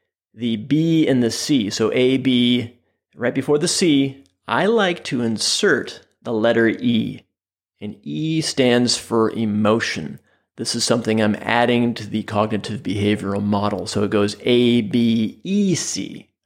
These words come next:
okay? So let's take the triathlete example again. A, activating event, I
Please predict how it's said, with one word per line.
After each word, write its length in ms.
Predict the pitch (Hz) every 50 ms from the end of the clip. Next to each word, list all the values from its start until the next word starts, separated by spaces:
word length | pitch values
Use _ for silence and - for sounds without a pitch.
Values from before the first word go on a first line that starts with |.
| _
okay? 400 | - - - 95 98 101 107 104 - - - - - - - _
So 160 | - - 113 113
let's 160 | 110 104 -
take 240 | - 143 123 127 -
the 100 | 131 123
triathlete 500 | - 127 135 135 135 131 131 135 123 120
example 440 | 113 104 113 123 120 113 - 117
again. 360 | 110 107 - 104 104 82 73 - _ _ -
A, 180 | 131 143 147
activating 640 | 139 135 139 139 - 151 117 120 123 123 127 127 123
event, 420 | 117 113 - 120 117 113 110 113 - - - - - - - - -
I 440 | 117 113 113 117 113 117 117 -